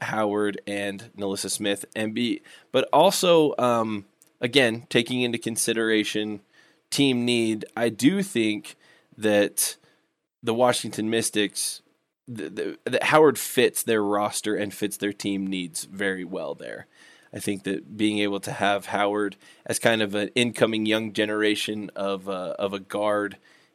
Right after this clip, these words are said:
uh, in that, in that roster is gonna be, uh, a really solid move for them. They've already got quite a few,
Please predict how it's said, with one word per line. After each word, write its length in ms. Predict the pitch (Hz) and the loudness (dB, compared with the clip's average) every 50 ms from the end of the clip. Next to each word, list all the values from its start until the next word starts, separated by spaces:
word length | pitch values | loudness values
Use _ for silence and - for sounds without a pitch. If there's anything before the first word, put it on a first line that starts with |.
| _ _ - | _ _ -10
uh, 380 | 107 104 101 95 92 90 - - - | -6 -6 -4 -6 -6 -8 -10 -8 -4
in 240 | - 110 101 101 101 | -4 -4 -2 -2 -2
that, 520 | 101 101 104 98 - - - - - - _ _ _ _ _ - | -2 -2 -2 -4 -6 -8 -10 -12 -12 -16 _ _ _ _ _ -8
in 140 | 104 104 104 | -6 -4 -2
that 160 | 104 104 - | -4 -4 -2
roster 420 | 92 107 107 107 104 - - 104 101 | 0 0 0 0 0 -2 -4 -6 -6
is 100 | 98 98 | -4 -4
gonna 180 | 101 98 101 95 98 98 | -4 -6 -4 -4 -4 -4
be, 140 | 98 95 - _ _ _ _ - | -4 -6 -8 _ _ _ _ -14
uh, 240 | - 101 90 76 62 98 113 | -12 -10 -8 -6 -4 -2 0
a 20 | |
really 280 | 113 120 120 110 107 98 | 2 4 4 4 2 0
solid 440 | - - 101 98 98 98 95 98 | -2 -2 -2 -2 -4 -4 -6 -6
move 240 | 104 107 104 104 98 - | -6 -4 -4 -4 -4 -6
for 120 | - 101 | -6 -2
them. 300 | 101 107 107 107 107 101 - - - - _ | 0 2 2 2 0 -4 -10 -16 -20 -14 _
They've 260 | - 113 107 98 98 - _ | -2 -2 -2 -2 -4 -6 _
already 300 | 117 110 104 104 104 104 | 0 0 0 0 0 0
got 240 | 101 107 104 92 - | 0 0 -2 -2 -2
quite 240 | - 131 127 117 113 | 0 2 2 2 0
a 20 | - - - | -4 -6 -2
few, 300 | 110 110 113 113 104 | 0 0 2 0 0